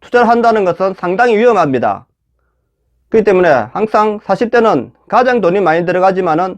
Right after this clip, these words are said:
가장 많이 벌어야 할 시기입니다. 근데 그 많은 돈을 벌었어도 투자를 잘못하면은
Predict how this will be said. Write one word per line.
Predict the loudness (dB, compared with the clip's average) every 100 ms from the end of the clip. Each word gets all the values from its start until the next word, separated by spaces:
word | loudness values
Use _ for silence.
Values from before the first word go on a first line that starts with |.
| -4
가장 | -2 0 0
많이 | -2 0
벌어야 | 2 4 2
할 | 0
시기입니다. | -4 -4 -4 -6 -8 -12 _ _ _ _ _ _ _ _ _ _ _ _ _ _ _ _ _ _
근데 | 2 4 4 0 0
그 | 2
많은 | 4 2 2 0
돈을 | 2 2 2
벌었어도 | 2 2 2 0 2 0 0 -8 _ _ _ _ _ _ _ _
투자를 | 2 4 4
잘못하면은 | 2 2 0 0 0 0 -2